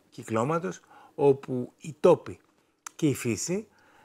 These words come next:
διεκδικούν μια έκρηλα μυθική και ιερή υπόσταση. Το αρχετυπικό δίδυμο του έρωτα και του θανάτου, στην παγίδα του οποίου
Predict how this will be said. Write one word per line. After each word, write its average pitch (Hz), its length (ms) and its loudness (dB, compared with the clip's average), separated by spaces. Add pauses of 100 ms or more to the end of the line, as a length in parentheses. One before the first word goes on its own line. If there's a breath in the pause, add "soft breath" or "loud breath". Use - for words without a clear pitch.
διεκδικούν 170 680 0
μια 151 520 -2
έκρηλα 151 500 0
μυθική 135 840 -6
και 175 100 0
ιερή 139 720 4 (260)
υπόσταση. - 600 -2 (1080 loud breath)
Το 151 380 6 (260)
αρχετυπικό 131 720 2
δίδυμο 180 500 2 (140)
του 127 200 4
έρωτα 143 360 6
και 104 120 -6
του 95 60 -8
θανάτου, 104 640 -6
στην - 260 -8
παγίδα 127 440 2
του 123 140 -2
οποίου 127 480 -4